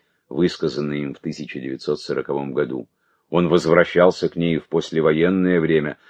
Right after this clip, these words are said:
когда был сделан громадный сдвиг в деле собирания, издания и научного комментирования трудов первого русского академика. Вавилов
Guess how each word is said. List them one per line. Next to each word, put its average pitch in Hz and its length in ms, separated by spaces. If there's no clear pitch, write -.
когда 78 280
был 78 160
сделан 85 440
громадный 78 600
сдвиг 69 500
в 67 140
деле 76 300
собирания, 78 800
издания 78 680
и 80 100
научного 87 520
комментирования 82 920
трудов 76 480
первого 78 440
русского 71 500
академика. 64 760
Вавилов 90 600